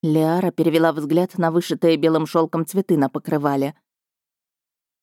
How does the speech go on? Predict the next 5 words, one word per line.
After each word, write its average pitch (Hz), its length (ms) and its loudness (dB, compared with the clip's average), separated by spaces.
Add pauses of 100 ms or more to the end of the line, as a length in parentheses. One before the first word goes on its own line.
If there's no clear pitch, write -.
(100)
После 160 360 2
моего 160 360 2
возвращения 160 760 -2
с - 100 -4
архипелага 175 760 -2